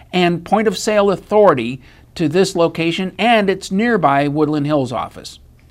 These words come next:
C N A is the country's seventh largest commercial insurance writer and the thirteenth largest property and casualty company. That's all our news and events for this week. Please check our website daily for news updates,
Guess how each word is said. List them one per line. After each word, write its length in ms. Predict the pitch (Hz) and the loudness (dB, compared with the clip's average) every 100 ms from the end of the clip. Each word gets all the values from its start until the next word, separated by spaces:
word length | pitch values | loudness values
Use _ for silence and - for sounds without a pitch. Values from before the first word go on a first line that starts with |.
| - _ - _ - | -20 _ -20 _ -20
C 220 | - 139 | -8 -4
N 80 | 147 | 0
A 100 | 170 | 0
is 140 | 190 | 0
the 80 | 202 | -4
country's 600 | - 196 180 196 190 - 165 - | -6 -6 -4 -6 -6 -10 -14 -14
seventh 540 | - - 233 220 202 - | -12 2 2 2 -4 -8
largest 720 | 156 185 196 139 127 123 - - - - | 2 4 4 0 -8 -8 -14 -20 -20 -16
commercial 480 | - 151 160 170 156 | -6 -2 -2 -2 -4
insurance 420 | 147 233 240 196 | -4 -2 -4 -2
writer 340 | 151 139 156 156 | -2 0 -2 -4
and 420 | 214 214 185 180 170 - - | -2 0 -2 -4 -10 -20 -10
the 100 | 151 | -4
thirteenth 520 | 175 170 170 160 160 | -2 -2 -4 -6 -2
largest 560 | 143 139 139 131 - | 0 0 -2 -8 -12
property 560 | - 160 139 143 120 123 | -2 2 2 0 -4 -4
and 220 | 135 123 | -6 -8
casualty 500 | 123 117 107 107 117 | -8 -8 -8 -12 -12
company. 540 | 107 123 110 104 - - - - _ - _ _ - - - _ _ - - - _ - - | -12 -12 -12 -12 -18 -20 -20 -20 _ -20 _ _ -20 -20 -20 _ _ -20 -20 -20 _ -20 -6
That's 160 | 254 | 4
all 160 | 330 311 | 8 10
our 120 | 302 | 8
news 240 | 262 247 220 | 6 4 2
and 100 | 175 | 2
events 300 | 180 180 - | 0 -2 -6
for 440 | - - 151 139 | -16 -2 2 2
this 240 | 143 131 | 0 -4
week. 420 | 175 165 - - - - _ - | 0 -2 -2 -14 -20 -20 _ -6
Please 260 | 175 202 - | -2 -2 -2
check 260 | - 165 | -2 0
our 160 | 165 147 | 2 2
website 520 | 151 143 156 147 127 | 0 -2 -2 -2 0
daily 480 | 143 175 107 - - | 0 0 -4 -12 -12
for 140 | 127 | -6
news 240 | 120 143 147 | -2 0 2
updates, 580 | 180 - 107 - - | 0 -2 -12 -12 -18